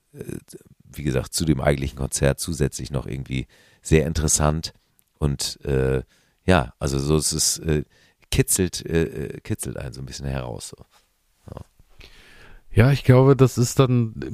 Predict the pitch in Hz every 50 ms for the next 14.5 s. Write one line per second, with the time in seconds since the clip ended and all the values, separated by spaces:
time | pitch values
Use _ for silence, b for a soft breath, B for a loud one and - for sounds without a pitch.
0 | 117 104 - 110 107 104 110 123 139 139 127 135 135 135 127 120 127 127 113 -
1 | - - 120 104 110 117 - - - 123 117 117 113 107 117 113 110 113 110 -
2 | - - - 120 131 139 135 131 127 82 92 113 113 113 113 113 113 - - 113
3 | - - 107 110 - - - - 117 127 143 143 - 143 123 120 - - 123 120
4 | 123 123 110 113 90 92 104 120 127 120 - 107 110 117 113 113 110 - - -
5 | 113 110 101 101 101 - - 113 110 110 - 117 107 - - - 113 117 117 123
6 | 110 104 107 107 104 101 107 113 107 - 117 - - 110 107 - - 107 104 -
7 | - 113 117 113 113 113 110 - 107 104 104 101 101 98 101 104 - 101 98 95
8 | 98 101 113 - 113 104 98 95 101 113 113 101 98 101 98 104 107 117 123 117
9 | 107 101 - - 110 104 - - - 110 104 101 107 110 - - - 104 98 98
10 | 73 73 67 62 60 67 71 - - - 107 98 104 101 - 90 113 120 123 123
11 | 120 113 113 107 104 104 117 107 113 104 95 110 127 - - 170 139 - 107 110
12 | 120 123 110 113 101 - 110 113 127 - 139 120 120 110 104 104 110 107 - -
13 | 73 69 64 62 62 - 120 117 - - 127 113 120 123 117 113 120 110 101 113
14 | 117 123 117 107 123 117 117 117 113 110